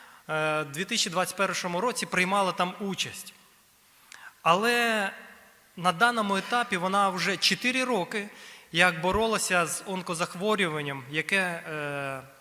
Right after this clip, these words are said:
не минуло її життя. Вона говорить про те, що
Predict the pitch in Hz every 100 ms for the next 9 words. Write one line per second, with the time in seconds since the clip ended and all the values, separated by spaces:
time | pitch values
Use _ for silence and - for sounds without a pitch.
0 | - - 165 185 185 185 220 247 190 143
1 | - - - 165 160 180 151 156 - 139
2 | 107 - - - - - - - - -
3 | - - - _ _ - 202 196 214 220
4 | 208 - 202 202 240 - 196 185 170